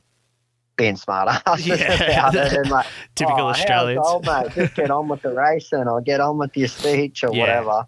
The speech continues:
Speaker 2: Yeah. Yeah. No, that was just one thing I picked up, uh, out of that.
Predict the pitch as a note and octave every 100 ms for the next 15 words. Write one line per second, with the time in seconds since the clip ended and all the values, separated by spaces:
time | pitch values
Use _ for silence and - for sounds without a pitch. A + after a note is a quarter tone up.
0 | - - E3+ B2+ G2 - - - _ -
1 | C3 A#2 A2+ B2+ C3+ D3+ E3+ D3 C#3+ D3
2 | C#3 C#3+ B2+ - C3 - A#2+ B2 - -
3 | - B2+ A#2+ A#2 A2+ A#2 A2+ B2+ C3+